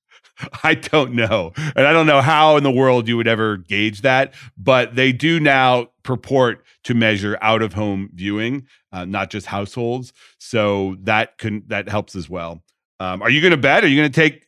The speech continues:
are you gonna take the over? Are you gonna t-, what, what are you, are you gonna put money on this?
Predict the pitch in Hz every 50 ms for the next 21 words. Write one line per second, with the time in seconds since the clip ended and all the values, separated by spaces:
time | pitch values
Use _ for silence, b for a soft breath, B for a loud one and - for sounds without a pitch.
0 | _ _ - 131 135 151 165 135 - 143 143 135 - 131 123 123 135 160 214 233
1 | 226 180 127 123 127 127 120 110 - _ - 143 - 127 127 135 135 135 151 160
2 | 170 147 123 120 120 117 139 135 120 107 101 - _ - 143 127 120 123 135 147
3 | 156 175 196 196 - -